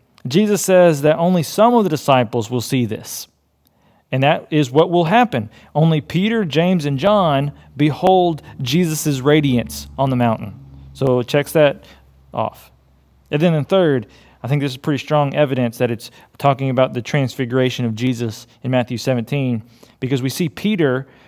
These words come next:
reflecting back on this event, and he describes it as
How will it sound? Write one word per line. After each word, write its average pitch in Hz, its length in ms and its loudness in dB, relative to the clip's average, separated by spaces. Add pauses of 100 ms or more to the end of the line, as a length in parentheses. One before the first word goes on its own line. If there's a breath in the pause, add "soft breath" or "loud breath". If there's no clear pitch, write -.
reflecting 151 600 -2
back 170 300 0
on 156 120 0
this 151 220 0
event, 127 500 -4 (420 soft breath)
and 123 100 -2
he 135 60 0
describes 151 640 0
it 160 100 -2
as 143 380 0